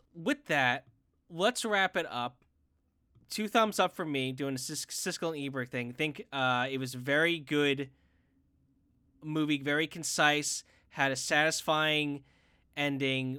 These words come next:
Both was a lot of action, but also very, uh, touching as well. Beautiful art style.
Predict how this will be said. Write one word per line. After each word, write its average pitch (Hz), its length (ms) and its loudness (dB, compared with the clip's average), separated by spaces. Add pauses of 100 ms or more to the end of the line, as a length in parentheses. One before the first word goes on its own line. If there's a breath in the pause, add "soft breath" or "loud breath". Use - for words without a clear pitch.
Both 151 340 -2
was 147 180 -2
a 143 60 -2
lot 139 260 2
of 147 140 -4
action, 143 600 0
but 143 140 -6
also 135 800 -2 (400)
very, 135 840 -2
uh, 127 400 -2
touching 156 440 -6
as 127 180 -10
well. 127 420 -4 (380)
Beautiful 175 440 0
art 139 240 -2
style. 131 600 0